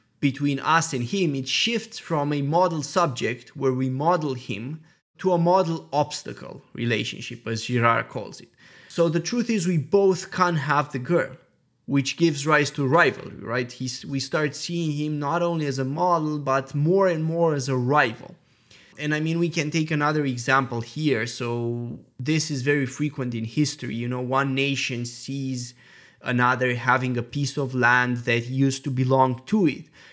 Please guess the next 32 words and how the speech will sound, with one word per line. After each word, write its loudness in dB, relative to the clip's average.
And 0
soon 0
they 0
start -2
wanting -4
it -2
back, 0
right? -2
And -4
the -2
war 2
starts. -2
And 0
the 0
more 4
the 4
rivalry 2
intensifies, -2
and -4
this -2
is -6
the -2
point -2
Girard 0
wants -2
to -8
make, 0
the 4
more 6
they 2
become 0
alike, 2